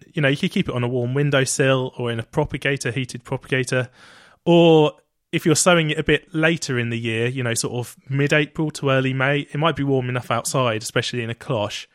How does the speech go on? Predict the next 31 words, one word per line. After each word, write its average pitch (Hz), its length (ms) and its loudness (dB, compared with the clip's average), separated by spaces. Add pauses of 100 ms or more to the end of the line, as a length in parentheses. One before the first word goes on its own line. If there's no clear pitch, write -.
(440)
So - 120 -2
you 117 160 0
could 123 140 0
just, 123 220 0 (160)
you 123 200 -6
could 127 160 -6
leave 131 200 2
it 117 120 0
outside 117 500 -2
covered. 107 440 -8 (340)
Um, 117 180 2
but 139 100 -4
that 147 140 2
depends 139 320 0
on 135 80 -2
the 120 80 -2
weather, 120 300 2
'cause 127 160 -4
as 127 180 2
I've 117 300 0
been 123 160 0
recording 123 440 0
this 117 120 -2
podcast, - 560 -2
it's - 100 -10
gone 117 220 -4
from 113 240 -6
sun 117 360 0
to 107 320 -2
<laughs> - 40 -20
snow, 143 260 0